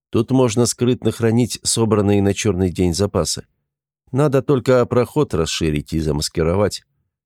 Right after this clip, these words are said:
Думаю, такой вариант надо предусмотреть». Артём потоптался на месте,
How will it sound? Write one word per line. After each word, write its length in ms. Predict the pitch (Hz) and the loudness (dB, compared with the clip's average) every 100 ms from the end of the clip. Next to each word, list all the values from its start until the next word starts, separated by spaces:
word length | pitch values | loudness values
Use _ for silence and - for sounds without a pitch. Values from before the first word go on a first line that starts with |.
| _ | _
Думаю, 420 | - 139 143 131 | -4 0 4 4
такой 320 | 113 110 139 110 | 2 0 0 2
вариант 440 | 110 120 117 104 | 2 2 0 -2
надо 320 | 95 110 98 90 | -2 0 0 -2
предусмотреть». 800 | 92 87 - 85 76 69 - - _ _ _ _ _ _ _ | -4 -4 -2 -4 -4 -8 -12 -16 _ _ _ _ _ _ _
Артём 320 | 120 110 180 151 | -6 -4 -4 -4
потоптался 600 | 113 98 - 90 - 85 | -6 -6 -2 -2 -2 -4
на 60 | |
месте, 460 | 80 67 - 73 | -4 -6 -8 -6